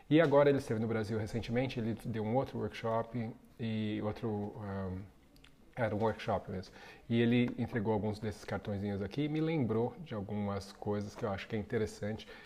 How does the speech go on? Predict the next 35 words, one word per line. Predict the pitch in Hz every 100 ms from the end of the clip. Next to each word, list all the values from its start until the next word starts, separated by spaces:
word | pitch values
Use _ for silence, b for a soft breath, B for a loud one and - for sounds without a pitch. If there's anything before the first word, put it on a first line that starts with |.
| B B 120
e | 117 117
que | -
são | 117
interessantes | 107 113 95 123 135 139 127 -
e | 127 123 113 -
que | 135 135 135
eu | 131
tava | 143 147
decidindo, | 143 156 170
ah, | 120 107 -
talvez | 123 139
eu |
vá | 139
falar | 127 135
sobre | 131 123 117
alguma | 120 120
dessas | 117 127
coisas. | 107 101
E |
uma | 147 160
dessas | 131 131
coisas | 131 120
é | 127
fluência, | - 131 95 - 95 B B B
que | -
foi | 180
uma | 170
das | 160 151
coisas | 143 127
que | 139
ele | 123
falou | 139 110 113 - B -
no | 117 123 117 127
workshop | 110 - 123 101
dele, | 101 120 131